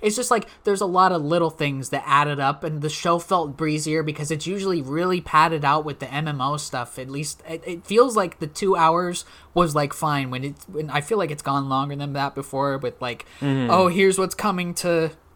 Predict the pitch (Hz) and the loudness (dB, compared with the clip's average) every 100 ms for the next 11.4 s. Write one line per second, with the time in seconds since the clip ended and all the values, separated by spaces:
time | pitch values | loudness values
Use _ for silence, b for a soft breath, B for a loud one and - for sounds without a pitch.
0 | _ _ _ - - - 175 175 - 180 | _ _ _ -20 -20 0 2 2 -2 -6
1 | 180 170 143 160 160 180 160 160 165 160 | -6 -6 0 2 2 -2 -2 0 0 0
2 | 160 165 156 160 165 165 175 190 202 214 | 0 0 -4 -4 -4 -4 -2 0 0 -2
3 | - _ - 208 190 190 - 151 - 156 | -6 _ -10 -6 -6 -8 -10 -10 -6 -6
4 | 151 135 131 127 135 123 120 120 113 117 | -4 -4 -4 -6 -8 -4 -6 -4 -6 -8
5 | - - 165 156 - 170 170 175 185 - | -8 -4 -2 -2 -2 -4 -2 -4 -6 -8
6 | 202 190 170 165 143 123 135 135 131 123 | -6 -4 -4 0 -2 -2 -6 -4 -6 -6
7 | 127 131 131 b b b b - 233 190 | -6 -6 -10 b b b b 8 10 10
8 | 156 147 170 196 160 160 131 117 147 143 | 8 4 4 0 2 4 4 4 2 0
9 | 143 135 135 135 - 135 135 131 131 127 | 0 2 0 0 -4 -4 4 8 8 6
10 | 127 131 135 - 131 123 117 123 127 123 | 2 -4 -8 -6 -6 -6 -10 -2 0 0
11 | 120 113 - | -6 -8 -6